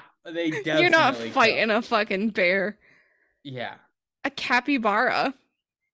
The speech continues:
Speaker 2: They're, they are big. They're, like, corgi sized, but I don't think they have any kind of defense system. <laughs>
Speaker 1: Yeah, I feel like I punt that motherfucker.
Speaker 2: Yeah,
Speaker 1: I
Speaker 2: I
Speaker 1: most
Speaker 2: kill,
Speaker 1: likely.
Speaker 2: I most likely kill them.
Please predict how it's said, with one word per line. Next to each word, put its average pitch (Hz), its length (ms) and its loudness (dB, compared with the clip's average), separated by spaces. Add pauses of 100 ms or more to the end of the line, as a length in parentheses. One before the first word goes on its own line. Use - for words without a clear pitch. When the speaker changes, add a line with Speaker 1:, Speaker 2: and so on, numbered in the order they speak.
(540)
Speaker 2:
They're, 285 300 6 (400)
they 277 140 6
are 440 340 6 (440)
big. 254 460 2 (1200)
They're, 339 240 -2
like, 453 200 -2
corgi 214 540 -2
sized, 160 720 -4 (180)
but 254 120 -2
I 262 100 2
don't 330 220 -2
think 370 180 -2
they 277 120 2
have 233 340 -2
any 214 220 -2
kind 214 300 -6
of 196 200 -8 (1000)
defense 214 520 -6
system. 156 640 -8
<laughs> 359 60 -4 (680)
Speaker 1:
Yeah, 139 380 -8
I - 60 -12
feel 170 100 -10
like 139 140 -10
I 127 100 -6
punt 131 360 -12
that 110 140 -6
motherfucker. 107 640 -16
Speaker 2:
Yeah, 196 360 -2
Speaker 1:
I - 20 2
Speaker 2:
I - 60 2
Speaker 1:
most 254 160 -6
Speaker 2:
kill, 196 120 -4
Speaker 1:
likely. 214 240 -4
Speaker 2:
I 254 60 2
most 247 380 2
likely 190 300 -2
kill 175 260 -6
them. 196 320 -4